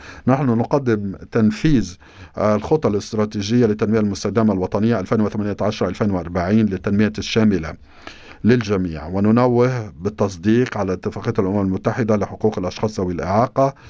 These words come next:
ونلحظ بتقدير أيضًا إجراءات الحماية الاجتماعية المختلفة التي اعتمدتها كيرغستان لتحسين جودة حياة المواطنين، ولا سيما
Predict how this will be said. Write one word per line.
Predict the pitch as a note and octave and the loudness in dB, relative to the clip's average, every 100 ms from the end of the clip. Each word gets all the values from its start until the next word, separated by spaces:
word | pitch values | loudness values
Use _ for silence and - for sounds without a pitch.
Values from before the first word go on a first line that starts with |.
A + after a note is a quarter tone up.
| - - - - | -20 -20 -20 -4
ونلحظ | A#2 A#2+ B2 A#2 C3 C3+ A2+ | 2 4 4 2 0 0 -4
بتقدير | F#2+ G#2 G#2+ A2 C3 A2 A2+ | -4 -4 -4 0 0 2 0
أيضًا | A2+ G#2 A#2+ B2 B2+ - - _ | 0 2 2 2 0 -8 -20 _
إجراءات | - G#2+ G#2+ A#2+ | -4 0 2 2
الحماية | A2 A2 A2 | -2 -2 0
الاجتماعية | G#2+ G2+ G#2+ G#2 A2 | 0 -2 -2 2 2
المختلفة | F#2+ - A#2+ B2+ B2 | 0 0 0 2 2
التي | A2 G#2+ A2+ G#2 - | 0 0 -2 -2 -4
اعتمدتها | G2+ G2+ - G#2+ A2 A#2 G#2+ | -2 -2 0 2 2 0 -2
كيرغستان | A2 G2+ G2 - A#2 A2+ | -2 -4 -4 -2 0 2
لتحسين | - - - A#2+ A2 G#2+ - - | 0 -6 0 4 4 2 -6 -4
جودة | F#2+ C#3 G#2+ F#2+ | 2 2 2 -2
حياة | - G#2+ G#2 - _ _ B2 | -4 -4 -4 -6 _ _ 2
المواطنين، | A#2+ G#2+ F#2+ G2+ G#2+ A2 | 4 2 0 0 2 4
ولا | G#2 G2+ | 2 0
سيما | - G#2 A2 G#2+ G#2+ | -2 2 4 4 2